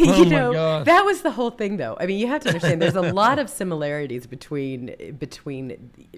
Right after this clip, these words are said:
Speaker 1: President Trump and, honestly, you, Cat Turd, because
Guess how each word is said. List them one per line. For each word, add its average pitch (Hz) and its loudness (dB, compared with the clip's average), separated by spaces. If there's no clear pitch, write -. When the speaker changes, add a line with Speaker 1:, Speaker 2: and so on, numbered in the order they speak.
Speaker 1:
President 190 -4
Trump 139 -8
and, 139 -8
honestly, 160 -8
you, 123 -8
Cat 98 -14
Turd, 101 -16
because 131 -8